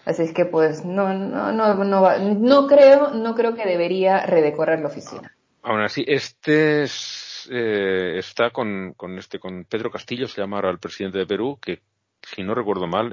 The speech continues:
Speaker 2: en seis meses lleva cuatro gabinetes, ha cambiado ya cuatro veces de ministros.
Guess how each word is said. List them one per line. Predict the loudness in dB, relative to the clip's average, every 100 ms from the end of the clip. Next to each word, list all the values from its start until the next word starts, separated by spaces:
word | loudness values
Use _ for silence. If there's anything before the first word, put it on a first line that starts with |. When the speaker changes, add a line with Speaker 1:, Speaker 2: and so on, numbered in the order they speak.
| -6
Speaker 2:
en | -6 -6
seis | -4 -6 -4
meses | -6 -4 -4
lleva | -2 -2
cuatro | -2 -2 0 0 0
gabinetes, | 0 -2 -4 -4 -4 -4 -8 _ _ _ _ _ -20 _ _ -20 _ _ _ _ _ _ _ _ _ _
ha | -10
cambiado | -4 2 2 2
ya |
cuatro | 2 2 0
veces | -2 -4
de | -6
ministros. | -6 -10 -14 -20 -20 -20